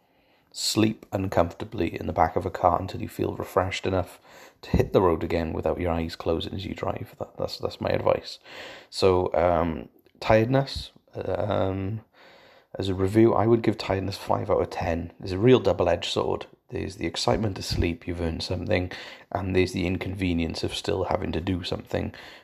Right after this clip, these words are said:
when tired. So, um, if you, if you agree with me, then, I don't know, shout loudly in the air. Uh, if you don't agree with me, equally just shout loudly in the air,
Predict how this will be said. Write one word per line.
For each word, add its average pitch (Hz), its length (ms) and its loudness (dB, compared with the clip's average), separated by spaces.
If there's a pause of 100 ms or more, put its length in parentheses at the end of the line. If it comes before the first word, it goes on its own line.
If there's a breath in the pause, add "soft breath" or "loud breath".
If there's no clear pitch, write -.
(100)
when 87 260 -2
tired. - 560 0
So, 90 480 2 (480 loud breath)
um, 90 460 -2 (460 loud breath)
if - 140 -10
you, 95 200 2
if - 180 -8
you 87 100 0
agree 101 260 0
with 113 200 2
me, 135 240 4
then, 87 440 -4
I 87 120 -4
don't 92 120 -6
know, 95 240 -4 (440)
shout - 440 2
loudly 123 400 4
in 127 120 4
the 131 100 4
air. 110 260 2 (640 loud breath)
Uh, - 60 -4
if - 200 -4
you 104 60 -2
don't 110 220 2
agree 113 260 4
with 110 220 2
me, 107 200 0 (300)
equally 113 480 0
just 101 220 -6
shout 104 320 0
loudly 92 340 -2
in 90 100 -4
the 85 140 -2
air, 82 240 0